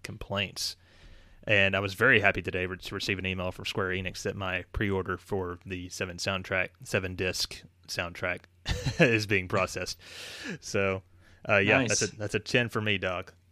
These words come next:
Speaker 2: I'm gonna give it a ten as well, because the music definitely, it hit. It hit very well and very hard in different,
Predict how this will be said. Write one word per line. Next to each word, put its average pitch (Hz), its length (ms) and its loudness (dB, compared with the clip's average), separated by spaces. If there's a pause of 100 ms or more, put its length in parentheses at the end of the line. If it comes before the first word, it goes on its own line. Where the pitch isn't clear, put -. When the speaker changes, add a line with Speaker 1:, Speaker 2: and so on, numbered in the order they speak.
(440)
Speaker 2:
I'm 139 160 6
gonna 170 120 8
give 165 140 6
it 143 60 8
a 135 40 8
ten 135 180 6
as 113 100 4
well, 113 240 8
because 104 320 2
the 101 80 -2
music 104 480 2
definitely, 107 840 4 (640)
it 113 160 0
hit. 120 420 2 (640)
It 101 80 -4
hit 107 220 2
very 110 340 6
well 120 400 8
and 101 100 2
very 101 220 4
hard 110 380 6
in 95 120 -2
different, 92 380 -4